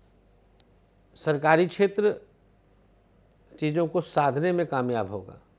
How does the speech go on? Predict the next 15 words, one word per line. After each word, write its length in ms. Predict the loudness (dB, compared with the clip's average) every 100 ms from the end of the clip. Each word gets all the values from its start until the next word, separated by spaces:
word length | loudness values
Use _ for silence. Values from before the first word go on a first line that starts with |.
| _ _ _ _ _ _ _ _ _ _ _ _ _ _ -12
गवर्नमेंट 420 | 0 0 2 -2
सेक्टर 300 | -2 -2 -2
बेहतर 360 | 0 -2 0 -4
परिणाम 420 | 0 -2 0 0
देगा। 300 | 0 -2 -6 -12 _ _ _ _ _ _ _ _ -2
अवसर 340 | -2 2 -2
के 160 | 0 0
साथ 240 | 2 0
साथ 360 | 2 -2 -2 -2
आपको 280 | -4 -4 -6
कुछ 240 | -6 -8
सकारात्मकता 720 | -8 -4 -4 -4 -8 -8 -8
मिलेगी। 440 | -6 -6 -10 -14 -20 _ -20 _ _ _ _ _ _ _ _ _ _ _ _ _ _ _ -12
दाम्पत्य 600 | 0 4 4 4 2 0
जीवन 380 | 2 4 4 2